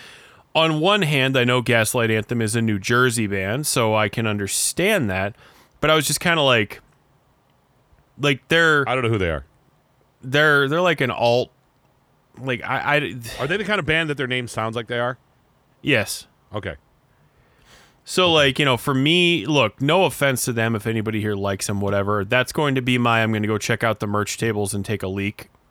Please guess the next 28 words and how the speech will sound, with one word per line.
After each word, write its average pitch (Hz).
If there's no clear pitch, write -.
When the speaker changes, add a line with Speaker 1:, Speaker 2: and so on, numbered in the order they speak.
Speaker 1:
Like, 120
<laughs> -
you 127
know, 170
I'm 165
gonna 202
wait 175
for 147
Howl. 131
The 143
only 175
reason 175
I'm 175
gonna 151
wait 143
for 151
the 127
song 143
Howl 123
is 123
because 127
it's 113
the 123
New 120
Jersey 117
Devils 110
goal 127
song. 139